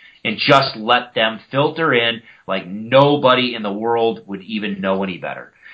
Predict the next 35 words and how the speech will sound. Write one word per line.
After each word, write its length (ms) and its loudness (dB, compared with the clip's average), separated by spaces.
Because 440 0
at 180 0
this 140 0
point, 380 2
sometimes 500 0
they're, 240 -2
they're 240 -2
feeding 380 -2
real 280 2
quick 260 2
and 100 -8
they're 140 0
just 220 -8
trying 280 2
to 60 -12
fill 180 2
their 120 -2
crop 460 4
real 360 -2
frantically 440 0
before 380 0
they 260 0
fly 220 2
up 140 -2
to 100 -10
roost. 380 -2
And 140 -6
so, 440 4
but 160 -2
they're, 180 0
but 80 -2
they're 120 6
not 240 4
overly 680 2
motivated 1000 2